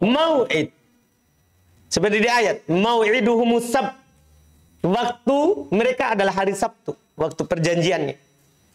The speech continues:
Ma-, eh, as-subuh. Mau'iduhumus subuh. Di ayat terkait dengan kaumnya Lut. Tempat waktu akan dibinasakan mereka adalah di waktu subuh. Jadi mau'id.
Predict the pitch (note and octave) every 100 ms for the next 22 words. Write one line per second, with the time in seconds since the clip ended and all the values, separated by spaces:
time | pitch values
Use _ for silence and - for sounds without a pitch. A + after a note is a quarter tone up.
0 | _ _ _ - F3 G#3 A3 G#3+ B3 D4
1 | B3+ E3+ G3+ C4 A#3 C4 C4+ C4 C4 D4+
2 | B3 - _ _ D3+ F3+ A3+ G3+ - _
3 | F#3 F#3+ A3 G#3+ G#3 A3 A3+ A3+ A#3+ A3
4 | - _ _ _ _ _ _ _ _ _
5 | _ _ _ _ _ _ _ B3+ C#4+ C#4+
6 | B3+ - G#3 D4+ C4 D#4+ C#4+ G3+ - -
7 | B3 A#3+ A#3+ A3 A3+ A#3+ A#3+ A3+ G#3+ A3+
8 | B3 A3+ G#3+ G#3 F#3 F#3+ F#3+ A3+ A3 B3
9 | D#3 B2 - _ - F3+ G#3 F3+ G3 A3+
10 | G#3+ - G#3 G3+